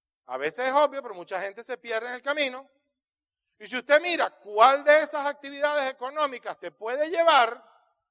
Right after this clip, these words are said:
te vas a descubrir que ninguna de ellas te lleva. Y probablemente algunos de ustedes me estén diciendo, "Ya va, pero yo estudié ingeniería y mi compañero estudió ingeniería y él ahora sí tiene buenos resultados".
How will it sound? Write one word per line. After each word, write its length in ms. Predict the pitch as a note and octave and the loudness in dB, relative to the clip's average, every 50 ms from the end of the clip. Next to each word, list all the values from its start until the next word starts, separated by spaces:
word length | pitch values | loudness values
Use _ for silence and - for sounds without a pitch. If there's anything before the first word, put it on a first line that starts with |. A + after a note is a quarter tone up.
| _ _ _ _ _ _ _ _ _ _ _ | _ _ _ _ _ _ _ _ _ _ _
te 160 | - F3+ F3 | -12 -10 -4
vas 200 | D#3+ E3+ F3 F3+ | -2 -2 0 0
a 80 | G3+ G#3 | -2 -6
descubrir 440 | G#3+ G#3 _ - G#3 A3 B3+ A#3+ A#3+ | -8 -10 _ -16 -14 -14 -14 -14 -14
que 120 | F#3+ E3 | -16 -18
ninguna 400 | D3 D3+ D3 D3 D#3+ F3 F#3 F#3 | -18 -18 -20 -20 -18 -12 -10 -10
de 80 | G3 G#3 | -10 -10
ellas 120 | G3+ - | -12 -14
te 140 | - D3+ D3 | -16 -16 -14
lleva. 340 | D#3+ E3 D#3 C3+ A#2 F2+ _ _ _ _ _ _ _ _ _ _ _ _ _ | -12 -10 -10 -10 -12 -16 _ _ _ _ _ _ _ _ _ _ _ _ _
Y 120 | G#3+ A3+ | -20 -18
probablemente 720 | - - A#3 A#3+ B3+ C#4+ D#4 D4+ D4+ D#4+ D#4+ D4+ - B3+ | -14 -8 -4 -2 0 0 0 0 -2 -4 -4 -6 -6 -8
algunos 340 | A#3 A#3 A#3 B3+ C4+ C#4 C#4 | -8 -8 -8 -10 -10 -10 -10
de 80 | C#4+ | -10
ustedes 240 | C4+ C4+ C#4 C#4 C4+ | -8 -4 -2 -2 -2
me 100 | C4 A#3+ | -4 -6
estén 140 | A3+ A3+ A3+ | -10 -12 -12
diciendo, 260 | A#3 - A#3+ A3+ G3 | -12 -10 -10 -10 -8
"Ya 100 | F#3+ G3+ | -8 -6
va, 120 | A#3 C4 B3 | -6 -6 -8
pero 140 | A3 F#3+ | -10 -10
yo 100 | F#3 G#3 | -10 -12
estudié 300 | A3 - A#3+ B3 B3+ B3 | -12 -12 -12 -10 -10 -10
ingeniería 420 | B3 A#3+ A#3+ B3 A#3+ A#3+ B3 A3+ G3+ | -10 -10 -12 -14 -12 -10 -10 -10 -10
y 40 | G3 | -10
mi 120 | F#3 F3 | -12 -14
compañero 640 | D#3+ F#3+ F#3 F3+ E3 - F3+ F3+ F#3+ G#3 C#4 A#3+ B3+ | -12 -12 -12 -10 -10 -10 -10 -10 -10 -10 -10 -10 -10
estudió 280 | A#3+ - A#3 A#3 A#3 A#3+ | -12 -12 -14 -14 -14 -14
ingeniería 480 | B3 A#3+ A#3+ A#3+ B3 B3+ B3 A#3+ A#3 | -14 -14 -12 -12 -10 -8 -8 -8 -8
y 60 | F#3 F3+ | -8 -8
él 120 | F#3+ F#3+ | -8 -6
ahora 220 | G3 A3 A3+ A#3 | -6 -6 -6 -8
sí 140 | - G#3+ G3+ | -12 -18 -20
tiene 220 | D#3 F3 F3+ G3 G#3 | -18 -16 -16 -14 -14
buenos 260 | G3 G3+ G3+ G#3 G#3 | -14 -12 -12 -12 -12
resultados". 560 | G3 F3+ F#3+ F#3+ F3 G3 F3 D#3 B2+ G#2+ G#2 | -14 -14 -16 -16 -10 -6 -6 -6 -6 -8 -14